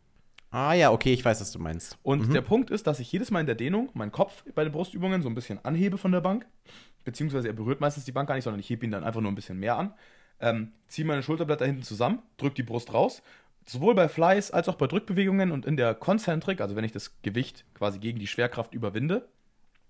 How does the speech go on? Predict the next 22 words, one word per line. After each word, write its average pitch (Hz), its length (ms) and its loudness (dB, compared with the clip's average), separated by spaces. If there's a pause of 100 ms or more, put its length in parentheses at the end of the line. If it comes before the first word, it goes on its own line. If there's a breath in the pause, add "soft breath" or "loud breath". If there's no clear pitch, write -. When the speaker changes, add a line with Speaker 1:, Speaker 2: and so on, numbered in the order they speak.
(880 loud breath)
Speaker 2:
achte - 240 6
ich 117 80 0
da 107 80 2
gar 95 100 2
nicht - 140 -6
drauf. 92 180 -6
Die 101 100 -6
Schulterblätter 180 420 4
können 175 160 4
sich 160 120 -4
ruhig 170 120 4
mitbewegen. 95 440 0
Ich 95 80 -8
probiere 151 360 0
mit 123 120 0
der 98 60 0
Brust - 240 -6
zu - 100 0
arbeiten, 190 500 2
also 98 180 -6
meine 92 320 -6 (180)
Oberarme 127 580 2